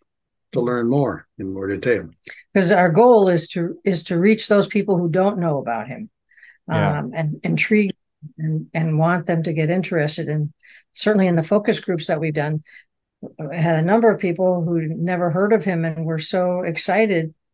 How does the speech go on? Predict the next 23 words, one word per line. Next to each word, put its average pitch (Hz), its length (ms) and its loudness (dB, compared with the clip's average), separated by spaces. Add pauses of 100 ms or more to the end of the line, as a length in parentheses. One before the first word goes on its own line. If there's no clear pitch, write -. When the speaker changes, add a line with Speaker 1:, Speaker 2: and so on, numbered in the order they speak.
(120)
Speaker 2:
to 175 140 -6
hear 214 420 2
what 170 240 -2
he 170 160 -2
thought 208 400 -4
and 156 220 -4
what 151 160 -2
he 165 100 -2
said. 160 480 -6 (600)
Um, 170 80 -8
Speaker 3:
Mm-hmm. 151 220 0
Speaker 2:
so 185 180 -8 (100)
that's 170 160 -6
very 190 260 -2
comforting, 175 520 -4
because 151 380 -8
that, 180 200 -4 (500)
that's 202 220 -2
who 196 120 -2
we 180 120 0
want 170 200 0
to 160 60 -4
reach. 160 480 -6